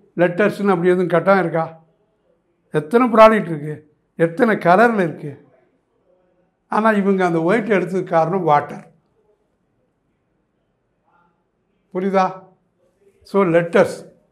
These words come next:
எழுத்துக்கள் ஒயிட். அடுத்து பார்த்தீங்கன்னா, அந்த ப்ராடக்ட்ல பின்னால ஒரு புழு ஸ்கை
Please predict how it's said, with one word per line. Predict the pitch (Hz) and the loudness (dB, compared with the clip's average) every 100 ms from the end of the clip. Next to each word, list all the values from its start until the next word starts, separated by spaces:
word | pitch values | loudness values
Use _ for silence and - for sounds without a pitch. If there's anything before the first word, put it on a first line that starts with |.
| 165 | -2
எழுத்துக்கள் | 185 175 190 175 156 135 | -2 -4 -8 -6 -4 -6
ஒயிட். | 139 131 - _ _ _ _ _ _ 175 | -8 -12 -20 _ _ _ _ _ _ 0
அடுத்து | 214 226 220 | 2 -2 4
பார்த்தீங்கன்னா, | 208 208 220 220 214 | 4 4 0 0 0
அந்த | 180 170 | -2 -4
ப்ராடக்ட்ல | 180 196 220 190 170 180 151 165 - - _ _ - | 2 4 4 0 0 2 2 -2 -8 -20 _ _ -8
பின்னால | 226 247 220 170 175 170 | -2 2 4 4 2 0
ஒரு | 170 170 | -2 -4
புழு | 233 254 247 | -2 -2 -2
ஸ்கை | - 190 | 0 2